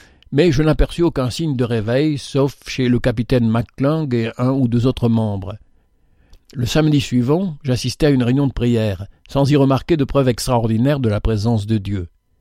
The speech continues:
Après la séance, la plupart se retirèrent et allèrent se coucher comme de coutume,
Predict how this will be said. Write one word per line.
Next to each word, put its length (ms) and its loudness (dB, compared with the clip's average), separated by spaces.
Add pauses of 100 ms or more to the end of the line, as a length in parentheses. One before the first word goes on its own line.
(600)
Après 240 2
la 120 4
séance, 480 -4
la 80 0
plupart 300 -2
se 100 -2
retirèrent 540 2
et 60 2
allèrent 220 0
se 100 -4
coucher 380 -4
comme 240 0
de 60 2
coutume, 560 0